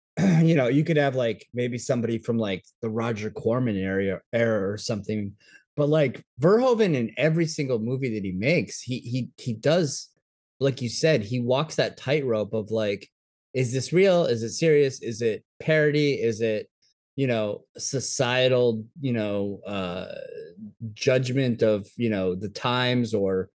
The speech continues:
you know, I mean, look at RoboCop. There's, RoboCop is not a straight action film. There's,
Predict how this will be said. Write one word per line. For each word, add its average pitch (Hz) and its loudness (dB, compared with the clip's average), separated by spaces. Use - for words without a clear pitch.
you 180 0
know, 113 2
I 131 -2
mean, 151 4
look 170 4
at 127 0
RoboCop. 117 0
There's, 120 -2
RoboCop 202 4
is 151 4
not 151 4
a 131 0
straight 139 0
action 110 -6
film. 85 -12
There's, 131 0